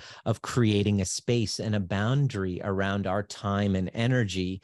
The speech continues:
so that we can go within. And the breathwork and overview event that's coming up on December seventeenth is literally the perfect ex-, example,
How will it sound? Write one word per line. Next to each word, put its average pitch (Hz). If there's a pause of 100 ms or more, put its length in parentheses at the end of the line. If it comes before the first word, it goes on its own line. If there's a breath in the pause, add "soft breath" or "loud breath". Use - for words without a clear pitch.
(280 loud breath)
so -
that 98
we 98
can 95
go 90
within. 87
And 98
the 95
breathwork 110
and 98
overview 113
event 92 (240 loud breath)
that's -
coming 95
up 92
on 92
December 92
seventeenth 92 (400 loud breath)
is 107
literally 113 (200 soft breath)
the 98 (180)
perfect - (380 soft breath)
ex-, 95
example, 101